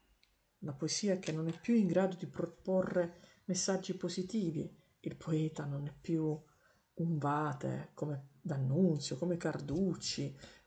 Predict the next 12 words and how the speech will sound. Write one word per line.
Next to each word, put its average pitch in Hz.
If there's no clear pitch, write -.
come 466
anche 262
lo 277
stesso -
Pascoli, 202
anche 220
se 226
in 233
maniera 226
differente, 214
però 226
comunque 285